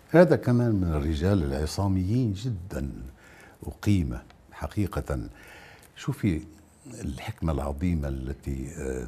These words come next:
تفوه بها، إنه خير لك كثيرًا من أن يكون لك صديق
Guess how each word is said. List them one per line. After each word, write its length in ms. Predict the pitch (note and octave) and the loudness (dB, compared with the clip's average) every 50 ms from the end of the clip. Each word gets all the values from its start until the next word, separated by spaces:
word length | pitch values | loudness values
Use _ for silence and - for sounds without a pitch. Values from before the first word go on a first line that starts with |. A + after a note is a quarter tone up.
| - - | -8 -8
تفوه 600 | D2+ - - D#2+ D2+ C#2+ C2+ C2 B1 A#1+ C2+ C#2 | -10 -8 -6 -4 -4 -4 -4 -6 -6 -6 -6 -6
بها، 380 | - D2+ D#2 D#2 E2 E2+ D#2+ D2+ - - - - - - - - _ _ _ _ _ _ _ - _ _ _ _ _ _ _ _ _ _ _ - - - | -4 -6 -6 -6 -6 -8 -10 -10 -14 -20 -20 -20 -20 -20 -20 -20 _ _ _ _ _ _ _ -20 _ _ _ _ _ _ _ _ _ _ _ -20 -10 -4
إنه 140 | F2+ F2+ D#2+ | -4 -2 -2
خير 300 | D#2 - C3 C#3 A#2+ F#2 | 0 2 4 4 4 4
لك 400 | E2+ E2+ E2+ G2 - - F2 - | 4 2 2 2 0 0 -4 -4
كثيرًا 680 | - - D#2 - - A#2+ A2 F#2+ D#2+ C2 C#2 C#2 C2+ A#1+ G#1+ - - - - - - - - - - - - - - - - _ - _ _ _ _ - _ - - - - | -2 -6 -6 -6 -2 0 0 2 2 0 -2 -2 -4 -6 -8 -12 -16 -18 -20 -20 -20 -20 -20 -20 -20 -20 -20 -20 -20 -20 -20 _ -20 _ _ _ _ -20 _ -20 -18 -12 -4
من 360 | F2+ F2+ F2+ F2+ F2+ F2+ - | 0 0 2 2 0 -2 -2
أن 300 | - G#2 G2+ G2 F#2+ G2 | 2 4 4 6 6 6
يكون 600 | G2 G2 F#2 - - - D#3+ D#3 D#3+ D3+ C3 A2+ | 6 4 4 2 -2 0 4 6 6 6 8 8
لك 320 | G#2+ A#2+ C#3 C#3 - A2 | 8 8 6 6 6 4
صديق 880 | G2 - - - - G2+ F#2+ G2+ A#2+ C#3+ C#3 C3 B2 A#2 - - - - | 2 2 0 0 2 2 2 4 2 2 4 4 2 0 -2 -6 0 4